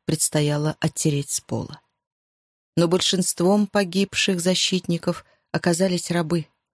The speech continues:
Мужчины, женщины и маленькие дети, вооруженные палками.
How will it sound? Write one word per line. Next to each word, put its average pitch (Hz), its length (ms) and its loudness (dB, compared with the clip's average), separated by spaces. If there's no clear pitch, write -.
Мужчины, 180 640 2
женщины 143 680 2
и - 20 4
маленькие 180 580 2
дети, 202 400 0
вооруженные 139 760 0
палками. 147 640 -6